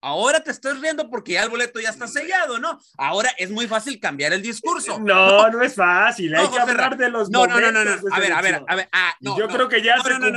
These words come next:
Speaker 2: cumplió
Speaker 1: no,
Speaker 2: el
Speaker 1: no, no.
Speaker 2: objetivo.
Speaker 1: No, no, no, no, no. A ver, a ver, a ver,
Speaker 2: Ya,
Speaker 1: a ver, a ver, a ver,
Speaker 2: ya.
Speaker 1: a ver, yo estoy hablando, a ver,
Speaker 2: Sí.
Speaker 1: a ver, ponte serio, ponte serio y agárrese los huevitos para hablar. A ver,
Speaker 2: <laughs>
Speaker 1: a ver, a ver, a ver. Y si es que tienes huevitos. A ver,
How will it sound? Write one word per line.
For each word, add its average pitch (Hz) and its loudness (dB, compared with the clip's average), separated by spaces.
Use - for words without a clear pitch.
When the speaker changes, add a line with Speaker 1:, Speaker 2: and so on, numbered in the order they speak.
Speaker 2:
cumplió 226 0
Speaker 1:
no, 262 0
Speaker 2:
el 262 -2
Speaker 1:
no, 254 0
no. 226 -6
Speaker 2:
objetivo. 196 -2
Speaker 1:
No, - -
no, 330 0
no, 202 2
no, 180 -2
no. 190 -8
A 196 2
ver, 226 -4
a 208 0
ver, 202 -2
a 185 -2
ver, 175 -4
Speaker 2:
Ya, 175 2
Speaker 1:
a - -2
ver, 139 -6
a 135 -8
ver, 151 -12
a 185 0
ver, 202 2
Speaker 2:
ya. 254 0
Speaker 1:
a 262 -2
ver, 190 -6
yo 233 -4
estoy 254 -4
hablando, 254 -4
a 180 -4
ver, 190 -2
Speaker 2:
Sí. - -16
Speaker 1:
a 156 -2
ver, 160 -4
ponte 220 -6
serio, 185 -8
ponte 214 -10
serio 302 -6
y 202 -6
agárrese 226 -2
los 202 -8
huevitos 185 -8
para 165 -2
hablar. 139 -4
A 151 -6
ver, 151 -6
Speaker 2:
<laughs> 135 -16
Speaker 1:
a 170 2
ver, 180 0
a 165 2
ver, 151 -2
a 139 -2
ver. 131 -10
Y 160 -18
si 202 -4
es 202 -4
que 220 -6
tienes 208 -6
huevitos. 156 -8
A 180 0
ver, 156 -4